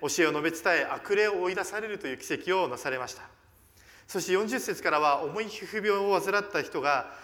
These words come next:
イエス様に触れていただいて、癒される、清められるという、そのような奇跡が行われています。ペテロたちがイエス様を探して声をかけて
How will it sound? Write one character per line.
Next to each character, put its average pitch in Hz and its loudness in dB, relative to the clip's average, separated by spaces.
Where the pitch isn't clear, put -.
イ 139 -2
エ 156 2
ス 156 -6
様 147 -2
に 135 -8
触 165 -6
れ 160 0
て 170 0
い 165 -4
た 180 2
だ 180 2
い 175 -2
て、 175 2
癒 151 0
さ 190 -2
れ 196 2
る、 160 2
清 185 -2
め 208 -2
ら 214 4
れ 208 2
る - -6
と 147 -4
い 139 0
う、 135 -6
そ 165 -8
の 170 -4
よ 170 -2
う - -6
な 147 -2
奇 - -10
跡 - -8
が 170 2
行 135 -6
わ 135 2
れ 127 -6
て 156 2
い 120 -10
ま 107 -14
す。 - -20
ペ 151 -8
テ 180 6
ロ 165 6
た 156 4
ち 160 -2
が 156 4
イ 170 6
エ 175 4
ス 175 -4
様 175 2
を 156 0
探 165 2
し 165 -6
て 175 2
声 196 4
を 156 2
か 202 -4
け 202 2
て 135 2